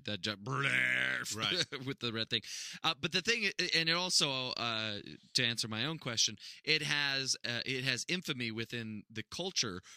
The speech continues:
Speaker 1: for being that game that you don't want your kids to play because they rape women and do drugs. Ah, and it got this, like,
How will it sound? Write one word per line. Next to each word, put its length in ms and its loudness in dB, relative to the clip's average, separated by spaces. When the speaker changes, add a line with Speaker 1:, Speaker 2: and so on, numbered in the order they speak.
Speaker 1:
for 180 -4
being 320 6
that 220 2
game 260 4
that 80 0
you 140 -2
don't 180 -2
want 160 -6
your 120 -10
kids 280 -2
to 80 -4
play 320 -6
because 300 -6
they 140 -4
rape 280 -6
women 240 -8
and 140 -12
do 100 -10
drugs. 540 -4
Ah, 840 -2
and 100 -4
it 120 0
got 220 2
this, 240 2
like, 240 -2